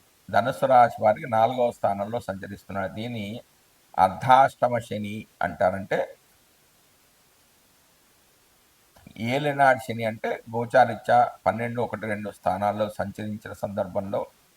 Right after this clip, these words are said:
నాలుగవ స్థానంలో, ఎనిమిదవ స్థానంలో శని చెడు ఫలితాలు ఇస్తాడు అనేది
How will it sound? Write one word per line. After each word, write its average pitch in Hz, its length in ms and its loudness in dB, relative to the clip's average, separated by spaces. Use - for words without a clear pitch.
నాలుగవ 110 420 0
స్థానంలో, 107 520 0
ఎనిమిదవ 110 460 -2
స్థానంలో 98 600 -4
శని 107 300 -10
చెడు 117 160 -4
ఫలితాలు 101 720 -2
ఇస్తాడు 101 760 0
అనేది 98 420 -6